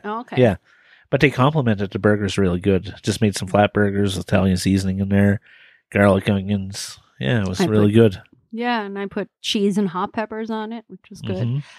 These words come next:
Speaker 1: I really enjoyed the pasta I made tonight, not to toot my own horn. I'm not sure
Speaker 2: Yeah.
Speaker 1: you really liked it, but it was exactly what I was craving. I made,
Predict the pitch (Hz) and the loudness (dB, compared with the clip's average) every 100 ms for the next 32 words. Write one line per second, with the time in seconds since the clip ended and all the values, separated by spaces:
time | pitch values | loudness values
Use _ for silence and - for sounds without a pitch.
0 | _ _ _ 269 320 480 415 277 254 208 | _ _ _ 0 4 4 6 6 4 0
1 | 190 - 190 202 - 190 185 175 190 - | -2 -8 -8 -8 -6 -6 -4 -2 -4 -4
2 | 175 175 285 - _ 185 190 - 185 - | -6 -4 -4 -6 _ -12 -12 -12 -14 -10
3 | 180 185 196 208 185 240 254 285 139 247 | -8 -6 -4 -4 -4 -4 0 2 4 4
4 | 247 233 262 277 269 269 - 320 - 196 | 2 0 0 0 0 -2 -2 -6 -4 -4
5 | 180 196 185 - - - 190 170 208 202 | -2 -2 -2 -6 -8 -4 -4 0 2 2
6 | 233 247 233 214 196 190 185 180 - 165 | 2 -2 -4 -4 -2 -2 -4 -8 -8 -6
7 | 156 220 240 226 214 117 240 269 294 | -6 -8 -10 -8 -8 -6 -4 -2 -6